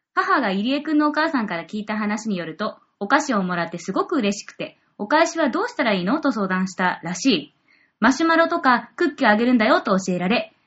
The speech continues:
クッキーを自分で作ると張り切ったそうです。もらったクッキーは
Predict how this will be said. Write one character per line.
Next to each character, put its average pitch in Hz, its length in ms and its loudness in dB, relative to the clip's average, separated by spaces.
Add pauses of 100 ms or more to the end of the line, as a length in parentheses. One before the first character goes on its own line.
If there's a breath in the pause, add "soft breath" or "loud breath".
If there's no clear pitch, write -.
(120)
ク 440 160 4
ッ - 0 -
キ 440 120 0
ー 370 40 6
を 320 40 6
自 285 140 4
分 381 100 2
で 415 120 0
作 466 200 2
る - 320 0
と 196 220 -2 (100)
張 - 140 0
り 320 60 4
切 415 140 2
っ - 20 -14
た 285 100 6
そ 202 140 2
う - 20 -4
で - 140 -6
す。 - 200 -18 (840)
も 226 120 6
ら 302 80 8
っ 320 60 2
た 330 120 4
ク 330 100 0
ッ - 80 -2
キ 226 160 0
ー - 20 6
は 196 300 4